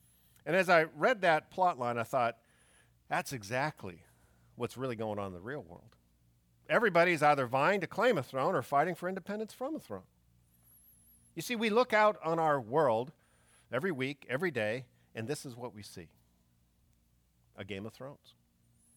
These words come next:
We hear what's swirling around, the latest scramble for power between the Democrats and the Republicans, and this has been a week of that.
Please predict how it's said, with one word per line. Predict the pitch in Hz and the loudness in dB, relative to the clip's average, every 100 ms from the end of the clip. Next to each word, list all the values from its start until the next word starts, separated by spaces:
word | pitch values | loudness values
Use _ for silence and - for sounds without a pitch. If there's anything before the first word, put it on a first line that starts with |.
| _ _ _ _ - | _ _ _ _ -8
We | 120 117 | -6 -2
hear | 131 147 | 0 0
what's | 139 131 - - | 2 -2 -2 -12
swirling | - 123 139 139 | -4 0 2 2
around, | 131 127 143 135 | 2 2 0 -2
the | 113 | -2
latest | 120 135 123 | -2 -4 -6
scramble | - 117 127 139 | -6 -6 -4 -6
for | - 123 | -8 -8
power | - 131 135 | -4 -4 -4
between | 123 - 123 | -6 -10 -10
the | 123 | -8
Democrats | 104 113 127 131 131 - | -8 -8 -8 -6 -8 -8
and | 139 | -12
the | 143 | -12
Republicans, | 139 175 175 - 95 - | -8 -8 -8 -12 -18 -16
and | 95 92 92 | -16 -16 -14
this | 92 | -16
has | 110 101 | -16 -12
been | 104 113 | -8 -8
a | |
week | 117 131 143 | -6 -8 -10
of | 151 | -10
that. | 170 208 | -8 -10